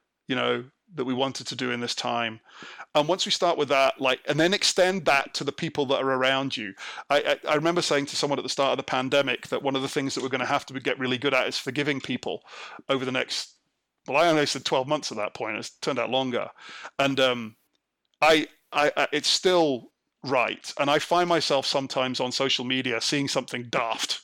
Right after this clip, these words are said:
you know, person not wearing a mask or being an anti-vaxxer or something. And I'm a, a hair away, I'm a hair away from writing something crummy. Um,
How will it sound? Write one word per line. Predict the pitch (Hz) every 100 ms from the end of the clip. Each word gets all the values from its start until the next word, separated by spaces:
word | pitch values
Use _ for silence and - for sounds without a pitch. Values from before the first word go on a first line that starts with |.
| -
you | 139
know, | 110 120 -
person | 170 - 143
not | 131
wearing | 120 117
a | 117
mask | 107 113 -
or | 98 98 98 131
being | 139 131
an |
anti-vaxxer | 123 123 131 107 104 -
or | 104
something. | - 120 - 95 95 - - -
And | 135
I'm | 143
a, |
a | 147 160
hair | - 220 226 208
away, | 165 151 110 101 - -
I'm | 139
a | 139
hair | - 185 180 160
away | 139 110 80 - _ _ _ _ -
from | - 160 131 117 120
writing | 135 135 127
something | 131 - 120
crummy. | - 120 113 104 - _ - - - -
Um, | 139 123 113